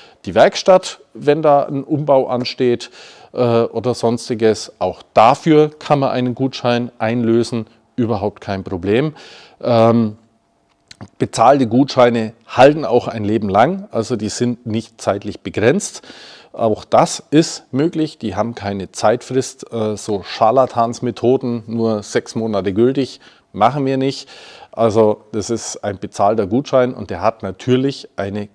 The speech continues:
Gültigkeit für die ganze Zeit. Ja, das wollte ich euch nur mit auf den Weg geben, euch, äh, mal anteasern, was möglich ist. In dem Sinne wünsche ich euch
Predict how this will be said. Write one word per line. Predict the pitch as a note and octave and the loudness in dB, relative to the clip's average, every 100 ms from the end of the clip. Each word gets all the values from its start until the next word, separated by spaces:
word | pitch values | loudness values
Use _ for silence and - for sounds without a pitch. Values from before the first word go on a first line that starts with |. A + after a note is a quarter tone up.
| - | -10
Gültigkeit | G2+ F#2+ F#2 - A2 A2+ - _ _ | -8 -6 -8 -2 -2 -2 -6 _ _
für | _ G#2+ G2 | _ -8 -6
die | - | -8
ganze | F#2 A2 - - | -10 -10 -12 -12
Zeit. | - - - - - - - - - _ _ | -12 -14 -20 -20 -20 -20 -20 -20 -20 _ _
Ja, | F#3+ G#3 - - _ _ - | 8 8 6 -6 _ _ 4
das | F3+ - | 6 6
wollte | F3+ E3 | 4 4
ich | D3 | 2
euch | D3 D3 | 2 2
nur | E3 | 0
mit | C#3+ A#2+ | 0 2
auf | A2+ | 0
den | A2 | 2
Weg | C#3+ F#3+ | 2 2
geben, | E3+ F#3 G#3+ G#3 - | 2 2 0 -4 2
euch, | C3+ C3+ - - | 4 2 -4 -6
äh, | C3 B2 A#2+ A#2+ A#2+ | 0 2 2 0 -4
mal | A2+ G#2+ A2 G#2+ - | -2 2 2 0 -6
anteasern, | G#2+ C#3 E3+ F3+ F3 E3 D#3+ D#3 _ | -4 -4 -4 -6 -2 0 0 -4 _
was | A#2 A2 G#2 - - | -2 -2 -2 -8 -6
möglich | G#2+ A2+ - F2+ - - | -2 0 -2 -8 -10 0
ist. | D3+ A#3+ - - _ - - - _ _ - | 4 4 0 -14 _ -20 -20 -20 _ _ -8
In | A2+ G#2 | -4 4
dem | B2 A#2+ | 4 4
Sinne | - C#3+ F#3+ A3 - | 4 4 6 2 -2
wünsche | B2+ A2+ D#3+ E3 | -4 0 0 0
ich | C3+ A#2+ | -4 2
euch | B2+ C3 - | 2 2 -2